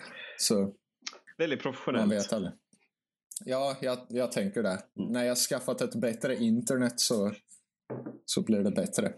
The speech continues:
Speaker 2: Det är lite svårt med Örebronät.
Speaker 1: Ja. <laughs> Ja, det är det.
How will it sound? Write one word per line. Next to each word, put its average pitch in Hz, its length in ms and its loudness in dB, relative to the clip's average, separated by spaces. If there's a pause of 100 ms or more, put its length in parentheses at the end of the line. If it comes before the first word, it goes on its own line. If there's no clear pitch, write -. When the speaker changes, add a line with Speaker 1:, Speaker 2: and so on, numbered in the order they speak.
Speaker 2:
Det 104 60 -2
är 95 40 0
lite 95 160 -4
svårt 101 280 -2
med 110 120 2
Örebronät. 101 680 0 (1200)
Speaker 1:
Ja. 107 340 0 (320)
<laughs> - 480 -4 (680)
Ja, 113 140 4 (320)
det 123 80 4
är 104 80 2
det. 101 140 2